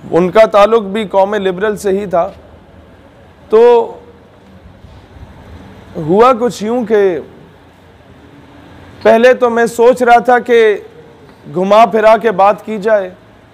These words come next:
और किसी तरीके से हाजिरी लगवा के बंदा चला जाए, क्योंकि पब्लिक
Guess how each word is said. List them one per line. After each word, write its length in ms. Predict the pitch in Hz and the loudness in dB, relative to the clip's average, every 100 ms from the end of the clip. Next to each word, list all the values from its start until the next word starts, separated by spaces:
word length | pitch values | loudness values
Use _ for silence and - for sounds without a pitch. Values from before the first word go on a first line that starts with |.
| _ _ _ _ _ _ _ _ - - | _ _ _ _ _ _ _ _ -16 0
और 160 | 180 | 0
किसी 320 | 180 214 175 220 | 2 -2 -4 -2
तरीके 400 | 214 220 196 208 | 0 0 -2 0
से 140 | 202 | 2
हाजिरी 400 | 170 175 196 220 | 2 2 0 -2
लगवा 360 | 202 175 190 196 | -2 2 2 2
के 120 | 196 | -2
बंदा 280 | 175 180 185 | -2 -2 -2
चला 280 | 185 202 | 0 0
जाए, 200 | 202 214 | 0 -2
क्योंकि 400 | 196 214 220 220 | -4 -6 -2 -2
पब्लिक 680 | 190 - - 202 196 247 202 | -2 -10 0 0 2 0 0